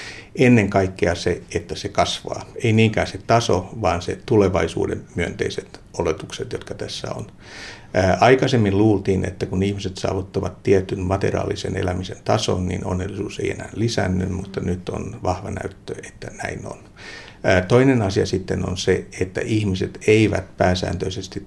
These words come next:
tavoittele elämässänsä talouden-, taloudellista vaurastumista. Ensisijaisena tavoitteena, heidän tosiasiallinen tavoitteensa on elää hyvää elämää, jolloin sitten se B K T ei välttämättä mittaa sitä, mikä on monella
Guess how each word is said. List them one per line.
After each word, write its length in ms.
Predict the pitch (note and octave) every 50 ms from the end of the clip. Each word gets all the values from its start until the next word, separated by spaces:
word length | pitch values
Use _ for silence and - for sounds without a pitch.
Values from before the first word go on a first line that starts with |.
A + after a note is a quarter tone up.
| -
tavoittele 840 | - - G2 G2 G2+ F#2 D#2+ - - - - - - - E2 F2+ - - -
elämässänsä 720 | F2+ D#2+ - - - - - - - - G2 - - - - - -
talouden-, 460 | - - F#2 F2+ - - - - - - - - -
taloudellista 560 | - G#2 G#2 G2 F#2 F2+ F#2 F2+ - - -
vaurastumista. 720 | F2+ F2 F2+ - - - - - F#2 - - - - - - - - - - - - - - -
Ensisijaisena 580 | - A#2 A2+ G#2 G#2+ F#2+ G2 F#2+ F2+ F#2 E2+ E2
tavoitteena, 600 | F2+ F#2+ F#2 F#2 F#2 F#2+ - - - F#2 F2+ F#2
heidän 380 | F#2 G2+ G#2 G2+ F#2+ F#2 F#2 F#2
tosiasiallinen 580 | - A#2+ A#2+ A2+ - G2+ F#2+ - F#2 F2+ F2
tavoitteensa 600 | F2 - - - - - - - - - - - -
on 80 | F2+ - -
elää 180 | F2+ F2+ - - -
hyvää 180 | - - G1+ G1+
elämää, 560 | - - G1+ G1+ - - - - - - - - - - -
jolloin 220 | F#2+ F#2+ F#2 F2+
sitten 320 | - - - - - - F2+
se 80 | - - - -
B 40 |
K 420 | G2 G2+ G2 G2 - F2 F2 F#2 -
T 40 | F#2
ei 220 | F2+ - F2+ F#2
välttämättä 640 | F#2 F#2+ F#2+ F#2+ - - - G2+ - - - - -
mittaa 440 | - F2+ F#2 - - - - F#2 -
sitä, 460 | - - - G#2+ G2+ G#2 G#2+ G2+ - - - - - - - - -
mikä 340 | - F2 - - D#2+ D2 - -
on 260 | F#2 E2 D#2 D2+ - -
monella 640 | - C#2 F#2+ F#2+ F#2 F2+ F2 E2+ - G1+ - -